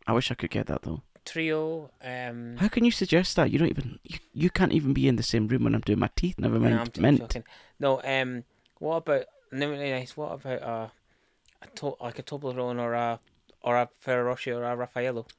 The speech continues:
Speaker 1: Ferrero Rocher.
Speaker 2: Yeah.
Speaker 1: You can get those in bars, white chocolate.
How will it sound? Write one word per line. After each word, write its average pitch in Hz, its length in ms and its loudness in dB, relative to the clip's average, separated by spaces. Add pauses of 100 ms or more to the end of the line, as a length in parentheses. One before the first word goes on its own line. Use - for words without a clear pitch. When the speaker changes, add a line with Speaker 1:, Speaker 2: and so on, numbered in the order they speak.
Speaker 1:
Ferrero 117 500 6
Rocher. 110 880 -2 (120)
Speaker 2:
Yeah. 113 300 -2 (340)
Speaker 1:
You 110 100 0
can 120 80 -2
get 147 100 4
those 110 200 4
in 107 80 4
bars, 123 360 4
white 131 220 4
chocolate. - 540 2